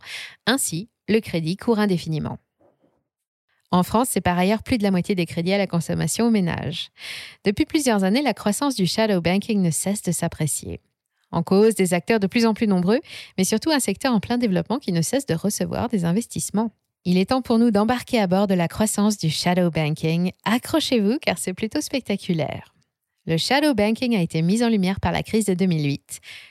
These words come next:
Oui, oui, la crise des subprimes. Ce n'est pas étonnant lorsqu'on comprend qu'avant la crise des subprimes,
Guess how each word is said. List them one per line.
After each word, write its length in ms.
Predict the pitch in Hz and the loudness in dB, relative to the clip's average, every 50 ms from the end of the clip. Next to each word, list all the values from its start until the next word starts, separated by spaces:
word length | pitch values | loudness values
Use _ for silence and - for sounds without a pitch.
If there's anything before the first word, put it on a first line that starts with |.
| _ _ - | _ _ 2
Oui, 120 | 370 359 240 | 4 4 4
oui, 220 | 190 214 320 - _ _ - 190 | 4 2 0 -4 _ _ -2 0
la 180 | 220 262 311 | 2 2 2
crise 320 | 339 - - - 240 254 240 | 0 0 0 0 0 0 2
des 120 | 196 196 | 0 0
subprimes. 580 | - - 160 156 - - - 156 135 - - - - - - - _ _ _ - - - - - - | 0 0 -2 -4 -6 -6 -6 -6 -6 -6 -8 -10 -10 -10 -12 -14 _ _ _ -20 -16 -16 -16 -16 -8
Ce 60 | - - | -4 -2
n'est 80 | 254 | 0
pas 160 | - 370 359 | 2 4 4
étonnant 360 | 302 247 - 233 220 254 302 311 | 4 4 4 2 2 2 2 2
lorsqu'on 320 | 269 220 - - 202 196 | 0 0 0 0 -2 -2
comprend 300 | - 247 233 - 208 - | 0 -2 -2 0 -2 -2
qu'avant 280 | - - 277 254 262 247 | 0 0 0 0 2 2
la 120 | 208 180 | 0 0
crise 240 | - - 170 170 156 | 0 -2 -2 -2 -2
des 100 | 156 160 | -2 -4
subprimes, 560 | - - 147 190 - - - 277 294 302 | -2 -4 -4 -6 -6 -6 -4 -2 -2 -2